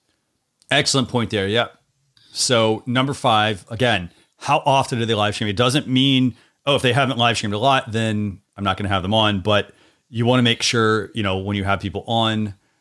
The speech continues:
um, you know, again, that they have some experience. Okay, so the sixth way, we got a sixth way, and we got a bonus one as well, by the way. Um,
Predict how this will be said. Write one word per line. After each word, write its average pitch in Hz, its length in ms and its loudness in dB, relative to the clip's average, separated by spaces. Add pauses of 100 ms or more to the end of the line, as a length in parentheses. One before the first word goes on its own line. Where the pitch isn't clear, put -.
(120)
um, 90 480 -2 (760)
you 107 80 -16
know, 90 120 -6
again, 104 400 -2
that 104 80 -6
they 104 120 0
have 110 280 0
some 120 400 0
experience. - 720 -8 (260)
Okay, 139 300 0 (340)
so 139 440 0 (640)
the 131 100 -10
sixth - 540 0
way, 117 600 0 (360)
we 107 80 -16
got 127 100 2
a - 20 -4
sixth - 320 -2
way, 160 120 2
and 135 120 0
we 165 120 2
got 156 120 2
a 131 40 0
bonus 120 380 0
one 101 140 -6
as 92 120 -6
well, 101 160 -2
by 95 120 -6
the 92 80 -8
way. 90 240 -6
Um, 101 240 -6